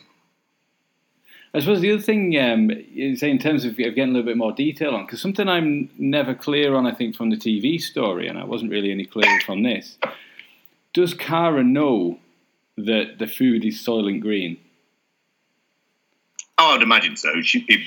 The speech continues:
Speaker 2: she'd be fairly dim if she wasn't, and she doesn't come across as a stupid person, does she? So, I would think so.
Speaker 1: Yeah, 'cause the only, you get the reference where they say that the, uh, the scientists are working on making it taste better.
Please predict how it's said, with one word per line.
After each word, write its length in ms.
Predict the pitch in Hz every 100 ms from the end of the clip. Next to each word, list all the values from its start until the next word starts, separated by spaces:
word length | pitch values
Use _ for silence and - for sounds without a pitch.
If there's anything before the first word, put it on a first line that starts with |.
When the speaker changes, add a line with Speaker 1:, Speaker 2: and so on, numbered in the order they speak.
| - -
Speaker 2:
she'd 180 | -
be 100 | -
fairly 280 | - 131 101
dim 220 | 82 98
if 100 | 90
she 100 | -
wasn't, 320 | 85 80 73 82
and 180 | 85
she 160 | 101 95
doesn't 260 | 131 117 107
come 120 | 104
across 300 | 101 98 -
as 80 | 85
a 20 |
stupid 380 | - - - -
person, 340 | 92 80 85
does 160 | 104 -
she? 180 | - - - - - - - - _ -
So, 360 | 82 78 76 - _ _ _ _ _ -
I 140 | 110
would 160 | - -
think 180 | 90
so. 180 | - - - -
Speaker 1:
Yeah, 200 | 165 175 147
'cause 140 | 151
the 100 | 208
only, 180 | 226 202
you 220 | 160 180
get 160 | 208 214
the 80 |
reference 440 | 185 185 180 170 -
where 300 | 151 147 143
they 140 | 139
say 320 | 135 - 143 139
that 260 | 123 123 -
the, 340 | 127 120 117
uh, 140 | 117 110
the 80 |
scientists 540 | 110 147 156 147 127 -
are 40 |
working 320 | 120 123 120
on 120 | 117 110
making 300 | 107 113 110
it 140 | -
taste 380 | - 151 147 -
better. 400 | 113 - 87